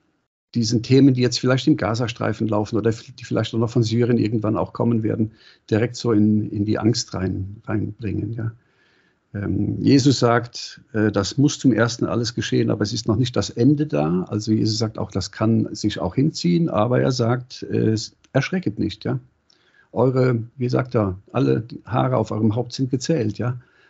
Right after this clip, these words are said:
Äh, das sagt der Herr zu uns. Und so, denke ich, muss man auch die Zeit im Moment einfach einordnen,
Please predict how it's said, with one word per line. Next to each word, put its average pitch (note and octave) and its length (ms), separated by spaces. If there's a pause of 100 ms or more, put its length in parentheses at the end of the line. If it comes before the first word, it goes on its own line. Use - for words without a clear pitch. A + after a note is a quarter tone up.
(260)
Äh, A2 360
das A2+ 220
sagt A#2+ 240
der B2 120
Herr B2+ 200
zu - 140
uns. G2+ 340
Und - 300
so, A#2+ 500
denke C3 240
ich, A#2 100
muss B2+ 160
man B2 120
auch G2 100
die - 120
Zeit G#2 280
im F#2 60
Moment F#2+ 280
einfach F2 280
einordnen, F#2 520